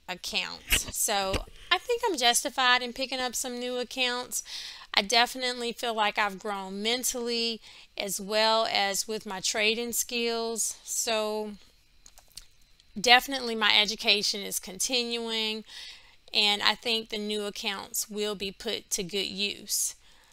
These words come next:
So let me know if you all plan on getting new accounts. If you do, I do have a coupon code that's listed in the description. So, um, if you'd like, you could definitely use that code.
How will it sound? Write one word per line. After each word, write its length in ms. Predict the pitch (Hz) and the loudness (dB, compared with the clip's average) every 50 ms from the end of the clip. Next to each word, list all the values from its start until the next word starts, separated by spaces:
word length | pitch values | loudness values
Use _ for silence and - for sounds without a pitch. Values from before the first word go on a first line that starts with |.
| - - _ _ _ _ | -20 -20 _ _ _ _
So 380 | - - - 208 196 196 190 | -4 -2 0 0 0 0 -2
let 240 | 190 202 214 233 254 | 2 4 6 6 6
me 140 | 269 269 262 | 4 2 2
know 260 | 262 254 240 240 240 | 4 4 4 4 4
if 180 | 226 202 180 - | 2 -2 -2 -2
you 200 | 220 233 247 247 | -2 0 2 2
all 180 | 233 226 226 | 4 4 4
plan 300 | 226 - - 254 240 240 | 2 0 -4 -4 -2 -2
on 160 | 240 233 233 | -2 -4 -2
getting 340 | 208 226 233 233 233 233 233 | 0 2 2 2 2 -2 -4
new 180 | 233 233 233 233 | -4 -4 -4 -4
accounts. 760 | 226 214 - - 247 226 226 226 226 - - - - - - - - - - - | -6 -6 -4 -2 0 0 0 0 -4 -6 -6 -4 -4 -4 -4 -6 -12 -14 -4 -2
If 180 | 214 226 - - | -2 -2 0 0
you 120 | 233 220 | -2 0
do, 440 | 202 269 277 285 277 277 277 277 277 - | 2 4 4 4 4 4 2 0 -2 0
I 140 | - 226 202 | 0 0 0
do 220 | 190 208 226 233 | 0 -2 -4 -4
have 600 | 247 226 226 247 233 226 226 226 226 226 220 - - - - - - - - - - - - - - | -4 -2 0 2 4 4 6 4 4 2 -2 -6 -12 -18 -20 -20 -20 -20 -20 -20 -20 -20 -12 0 2
a 480 | 208 190 190 185 185 185 185 - - - | 4 4 6 4 4 2 0 -2 -4 -10
coupon 480 | - - 262 - - 262 240 233 233 | -10 -10 -10 -6 -4 -4 -4 -4 -6
code 460 | 233 - - 254 233 226 226 233 233 - | -8 -6 -4 -2 -2 -2 -2 -4 -4 -4
that's 260 | 208 190 196 - - | -2 0 0 0 0
listed 380 | 220 208 214 - - 233 - | 0 -2 -2 -2 -2 -2 -2
in 140 | - - 196 | -2 -4 -6
the 80 | 196 190 | -8 -8
description. 840 | 185 - - - - - 254 233 - - - 254 247 240 240 240 233 - - - - - - - - - - | -4 0 0 0 0 0 -2 -2 -2 -4 -2 -2 -2 -2 -4 -6 -10 -14 -20 -20 -20 -20 -20 -20 -20 -18 -6
So, 540 | - - - 233 208 202 196 196 196 196 - - | -2 0 2 2 2 2 0 -2 -4 -6 -8 -8
um, 340 | - 196 190 185 180 190 - - | -8 -8 -8 -8 -10 -12 -14 -8
if 240 | - - 202 - - | -6 -6 -6 -4 -6
you'd 140 | 208 202 269 | -4 4 6
like, 300 | 277 285 285 285 - - | 8 8 8 6 4 -4
you 80 | 214 | -8
could 120 | 196 214 202 | -8 -4 0
definitely 480 | 233 240 247 240 262 254 247 240 240 | 0 0 0 0 -6 -8 -8 -6 -6
use 320 | 240 214 208 214 208 196 - | -6 -4 -4 -4 -4 -6 -4
that 220 | - - - - | -4 -4 -4 -6
code. 440 | - - 175 175 - - - 76 - | -6 -8 -8 -8 -8 -10 -12 -14 -16